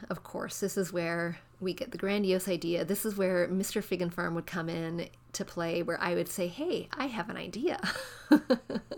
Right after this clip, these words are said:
And he might scratch his head and say, "Um, uh-oh, what is it?"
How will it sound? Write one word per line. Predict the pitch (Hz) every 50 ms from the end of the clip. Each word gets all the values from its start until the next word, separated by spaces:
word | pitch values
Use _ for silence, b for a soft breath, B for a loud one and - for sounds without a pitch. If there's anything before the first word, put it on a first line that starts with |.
| - - B B B B B B B B B -
And | - 214 202 196
he | - 208 208
might | 196 190 180 170 - -
scratch | - - 185 180 175
his | 180 170 -
head | 175 160
and | 165 160
say, | - - 160 - - -
"Um, | - 175 180 175 170 170 170 170 175 - -
uh-oh, | - 170 - - - 180 - 180 175 170 -
what | 175 196 -
is | - - - -
it?" | - -